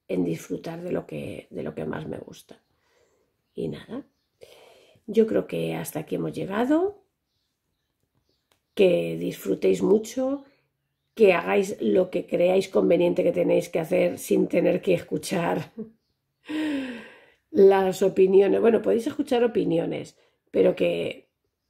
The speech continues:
que no os dirijan, que cada persona nos gustan unos temas, una, una forma de hacer las cosas, y que tú puedes escuchar a los demás,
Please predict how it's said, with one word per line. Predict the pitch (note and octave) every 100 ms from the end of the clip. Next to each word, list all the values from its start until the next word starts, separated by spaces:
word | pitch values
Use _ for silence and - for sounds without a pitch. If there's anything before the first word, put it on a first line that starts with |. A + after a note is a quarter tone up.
| _ _
que | A3
no | F#3+ G3+
os | A3+
dirijan, | C4 A#3 C4+ A3 F#3 - -
que | G3+ G3 F#3+ - E3 - D#3+ - - _ _ _ _
cada | G3+ F3+ F3 E3
persona | - F3+ A3 A#3+ B3 B3+ D4 -
nos | A3 F#3
gustan | F#3+ G#3+ - F#3
unos | G3+ A#3+ A#3+ -
temas, | C#4 C4+ D4+ D4+ -
una, | - G#3+ G#3+ A3 A3+ A3+ A3 A3+ - - _ _ _ _ _ _ _ _ - B3
una | B3 A3+
forma | A3 A#3 G#3 G#3 G#3
de | G#3 G#3 G#3 G3+ G3+ G3+ G3+ G3
hacer | F#3+ G#3+
las | G#3 A3
cosas, | - C#4 C#4+ D4+ F4+ - _ _ _ _ _ -
y | G#3 F#3+ -
que | F#3 F#3
tú | - G#3+
puedes | B3+ C4+ C4+
escuchar | - B3+ A#3 B3 B3
a |
los | B3 A#3
demás, | G#3 F#3 F3 E3+